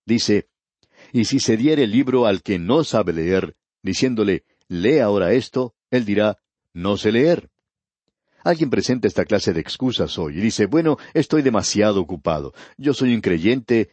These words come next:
y en realidad quiero vivir una vida de un cristiano, pero ese programa de cinco años, bueno, eso es demasiado y no puedo darle esa cantidad de tiempo".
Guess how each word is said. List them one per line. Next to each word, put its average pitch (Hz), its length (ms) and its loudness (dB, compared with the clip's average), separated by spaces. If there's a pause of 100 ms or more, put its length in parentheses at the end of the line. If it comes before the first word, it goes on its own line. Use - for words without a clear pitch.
(100)
y 151 120 0
en 160 60 0
realidad 160 380 2
quiero 151 180 2
vivir 123 280 2
una 120 160 2
vida 120 260 2
de 98 80 2
un 113 140 -2
cristiano, 107 580 -2 (320)
pero - 180 0
ese 147 200 0
programa 104 440 0
de 90 120 2
cinco 107 360 -2
años, 113 440 0
bueno, 156 440 0 (220)
eso - 320 -2
es 143 60 2
demasiado 113 800 0
y 101 300 -6
no 123 120 0
puedo 151 240 0
darle 135 260 2
esa 127 180 0
cantidad 101 440 0
de 87 140 -4
tiempo". 117 400 -4